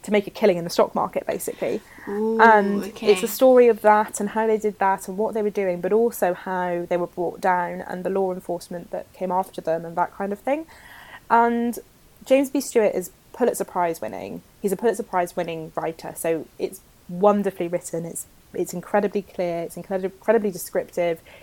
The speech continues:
Speaker 1: It reads like a novel. It doesn't read like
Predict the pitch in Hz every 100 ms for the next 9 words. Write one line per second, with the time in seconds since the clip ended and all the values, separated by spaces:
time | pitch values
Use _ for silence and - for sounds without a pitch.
0 | - - 214 208 233 220 185 - - -
1 | _ _ 202 190 185 180 170 165 165 -
2 | 190 202 214 190 190 185 170 170 156 -
3 | _ _ - 175 165 165 -